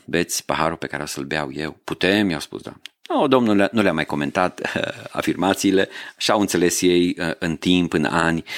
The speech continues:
la ce s-a referit Mântuitorul drag. Însă, uh, oamenii, e bine că dorești, e, dorești să fii un lucrător al Dumnezeu, însă aceasta trebuie să fie, această chemare trebuie să fie conștientizată și de faptul că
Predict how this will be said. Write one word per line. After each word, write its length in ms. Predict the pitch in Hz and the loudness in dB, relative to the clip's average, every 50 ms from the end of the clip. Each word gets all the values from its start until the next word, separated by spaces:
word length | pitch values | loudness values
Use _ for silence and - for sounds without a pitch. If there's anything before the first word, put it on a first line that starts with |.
| - - - - - | -10 -10 -12 -12 -6
la 160 | - 69 71 | -2 -2 0
ce 100 | - - | 0 0
s-a 120 | 82 - 82 | 0 0 0
referit 360 | 78 73 - 80 80 80 - | -2 0 0 0 0 0 0
Mântuitorul 560 | 85 80 - 80 73 - - 80 76 78 73 | -2 -2 0 0 -2 0 0 -2 0 -2 -2
drag. 360 | 71 71 73 69 67 65 - _ - - - - - - - - - | -2 -2 -2 -4 -4 -8 -12 _ -18 -16 -16 -14 -12 -10 -12 -8 0
Însă, 540 | - 104 123 127 - - 80 73 78 80 - _ - - - - - - - - - | 2 4 4 4 4 2 0 0 0 -2 -6 _ -20 -20 -20 -18 -18 -18 -18 -20 -14
uh, 320 | - - 76 76 71 69 67 | -8 -4 -2 -2 -2 -2 -4
oamenii, 480 | 67 73 95 120 135 147 147 143 - - | -2 2 2 4 4 6 4 4 4 4
e 60 | 117 | 2
bine 280 | 98 90 107 170 208 202 | 2 4 2 4 4 4
că 120 | - 107 | 2 2
dorești, 480 | 76 76 71 71 78 92 - - - 87 | 2 2 0 0 0 0 0 0 0 0
e, 80 | 82 | 0
dorești 640 | 69 69 67 71 67 76 82 90 120 156 160 - - | 0 -4 -10 -8 -4 -2 0 2 4 4 2 2 0
să 140 | - - 80 | 0 -2 -2
fii 140 | - - 80 | -2 0 0
un 100 | 80 78 | 0 0
lucrător 460 | 78 80 - 76 69 - 80 82 82 | -2 -2 -4 -4 -2 0 0 2 2
al 100 | 82 78 | 0 0
Dumnezeu, 400 | 78 78 71 73 76 85 90 87 | 0 -2 -2 -2 0 2 2 2
însă 240 | 87 82 - 90 - | 2 2 0 0 0
aceasta 520 | 85 - - 85 87 - - 87 87 82 | 0 0 0 0 0 0 2 2 0 0
trebuie 260 | - - 85 82 82 | 0 -2 0 0 2
să 200 | 78 - - 85 | 2 2 2 0
fie, 540 | 78 - - - 82 80 78 78 78 - - - - - - - - - - | 0 -2 -2 2 2 4 4 4 2 -2 -4 -10 -10 -8 -8 -8 -8 -6 -2
această 240 | - - - - | -2 0 2 2
chemare 380 | 196 - - 104 98 95 98 95 | 2 2 4 4 4 4 2 0
trebuie 260 | - - 92 80 87 | 2 0 0 2 2
să 120 | - - 80 | 0 0 -2
fie 180 | - 85 85 | 0 0 0
conștientizată 880 | 82 - 87 85 80 - - 82 73 - - 73 78 80 73 - - 78 | 0 2 0 0 0 0 0 0 -2 -2 -4 -2 -2 -2 -2 -2 -2 -2
și 160 | - - 82 | 0 0 0
de 260 | 76 76 76 73 - _ - - - - - - | 0 0 0 0 -2 _ -10 -8 -8 -8 -10 -10
faptul 760 | - - - 87 87 - - - - - 85 78 80 78 - - - - - - _ | -8 -4 -2 0 0 0 -2 -4 -2 0 0 2 0 -2 -4 -8 -16 -16 -16 -16 _
că 420 | - - - 80 76 76 73 65 | -6 0 0 0 0 0 -4 -6